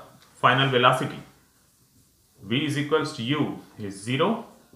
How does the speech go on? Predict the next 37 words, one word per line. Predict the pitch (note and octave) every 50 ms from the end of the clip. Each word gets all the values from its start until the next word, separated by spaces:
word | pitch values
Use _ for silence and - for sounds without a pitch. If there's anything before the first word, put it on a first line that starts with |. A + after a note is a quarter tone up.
| - -
plus | A2+ A2+ - -
A | B2 A#2+ C3 C#3 C3 A#2
is | - -
point | - - - G2+ G#2+ A#2+ B2 B2
one | C#3+ D#3+ G3 A#3 A3+ - - - - - - - - -
into | G2+ G2 F#2+ C#3+
one | D3 B2+ G#2 F#2+ F#2
twenty | - E2+ D2+ - - - - _ _ - - - - - - _ _ _ _ _ _ _ _ _ _ _ - -
is | A2 A2 A#2+
equals | A#2 - C#3+ B2+ B2 -
point | - C3+ B2+ C3+ C3 C3
one | - C3
into | C3+ C3+ C3+ C3
one | B2 B2 A#2+ A#2+
twenty | B2+ B2+ A#2+ B2 A#2+ A#2
is | A#2 A2 - - - - -
twelve | - A#2+ A2+ A#2 A2+ A#2 - - - - _ _ _ -
meter | G#2+ G#2 A2 A2 A2+ A#2 - -
per | - D#3 A3 - - - - - -
second. | - - - - - - - - - - - _ _ _ _ _ _ _ _ - - - - _ _ -
This | G#2+ B2+ B2 -
is | C#3 B2 G#2+ G#2+ G#2+ -
the | G#2+ G#2+ G2 F2+ F2+ - - -
solution | - C3 B2 B2 B2 - C3 B2 -
for | B2+ A2+
the | A2 A2+
first | - - E3+ - - F#3+
one, | F#3+ B3 C4 - - -
the | - F#3+
speed | - - - D#3+ D3+ C#3+
acquired, | - - - E3 C#3 D#3+ A3 - - - - - - - - -
and | A#2 A2+ A2
second | - C#3+ C#3 F#3 F3+ F3+
is | F3 F3 D3+
the | C#3+
distance | B2+ B2+ C3+ - - F#3 F3 E3+ - -
traveled. | A2+ F2+ - - - -